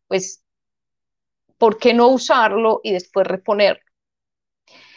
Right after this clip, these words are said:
Entonces, aquí hay un, un riesgo grandísimo,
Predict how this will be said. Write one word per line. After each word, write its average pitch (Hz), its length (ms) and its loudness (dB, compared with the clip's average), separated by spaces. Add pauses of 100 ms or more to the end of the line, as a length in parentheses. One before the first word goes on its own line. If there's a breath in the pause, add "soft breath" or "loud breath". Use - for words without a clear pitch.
(360 soft breath)
Entonces, 285 360 0
aquí 359 220 -2
hay 269 140 2
un, 285 200 -2
un 285 140 -4
riesgo 285 540 2
grandísimo, 185 760 -4